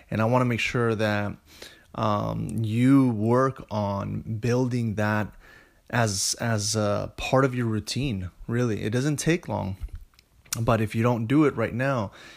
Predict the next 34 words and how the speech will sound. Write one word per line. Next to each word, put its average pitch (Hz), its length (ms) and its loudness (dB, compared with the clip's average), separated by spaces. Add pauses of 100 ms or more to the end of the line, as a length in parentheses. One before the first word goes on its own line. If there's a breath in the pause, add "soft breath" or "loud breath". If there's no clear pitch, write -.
(160 loud breath)
you 113 120 -2
know, 110 100 2
it 107 100 0
will 120 260 0
take 120 240 -2
a 113 40 0
little 110 220 0
bit 104 200 -2
to - 100 -8
build 107 260 0
it 101 80 0
as 98 80 -4
part 104 240 -2
of 104 60 0
your 98 80 -2
routine, 113 440 -2
but 104 220 0
it 117 140 -2
can 107 280 0
really, 123 320 2
really, 107 300 0
really 101 240 -2
make 104 240 -2
a 104 40 -2
big 101 260 -4
difference. 107 360 -2 (400 loud breath)
You'll 123 220 4
eliminate 113 840 2
headaches, 113 800 2
you'll 110 180 2
eliminate, 110 600 0 (400 loud breath)
you 117 160 0
know, 104 340 0
um, 107 720 -4